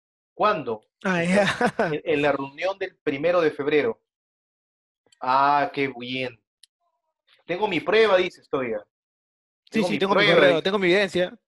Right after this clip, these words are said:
Speaker 2: tengo mi evidencia, que mandé el
Speaker 1: Ya,
Speaker 2: correo.
Speaker 1: qué bueno, pero no se hizo, o sea,
Speaker 2: <laughs>
Speaker 1: este,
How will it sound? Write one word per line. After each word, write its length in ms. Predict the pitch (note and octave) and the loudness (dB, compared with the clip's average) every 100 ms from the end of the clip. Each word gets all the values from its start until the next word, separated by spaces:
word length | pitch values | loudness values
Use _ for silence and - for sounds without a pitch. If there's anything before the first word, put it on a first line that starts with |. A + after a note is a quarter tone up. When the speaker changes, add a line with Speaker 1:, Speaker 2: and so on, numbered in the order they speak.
| - | -2
Speaker 2:
tengo 260 | G3+ G3+ | -2 0
mi 100 | F#3+ | -2
evidencia, 680 | D#3 D#3+ G3 F3+ D#3+ E3+ A3+ _ _ _ _ _ | -2 0 -2 -4 -6 -8 -12 _ _ _ _ _
que 100 | - | -14
mandé 160 | D3+ E3 | -8 -6
el 60 | F3+ | -4
Speaker 1:
Ya, 40 | |
Speaker 2:
correo. 420 | E3 F#3 D#3 D3+ - _ | -2 0 -2 -4 -14 _
Speaker 1:
qué 100 | - | 0
bueno, 340 | E3 F#3+ D3+ A2+ _ _ - _ _ _ _ _ _ | 2 2 0 -4 _ _ -20 _ _ _ _ _ _
pero 240 | C#3+ B2+ | -4 -4
no 120 | B2 C#3 | -6 -6
se 120 | E3 | -4
hizo, 260 | D3+ C#3 A2 | -4 -4 -14
o 120 | _ | _
sea, 260 | B2 A2 A2 - _ _ - _ _ | -10 -8 -8 -12 _ _ -20 _ _
Speaker 2:
<laughs> 440 | - D3 - - - | -8 -8 -10 -20 -18
Speaker 1:
este, 720 | A#2+ - - B2 A#2 A2+ G#2+ | -20 -20 -18 -14 -12 -12 -16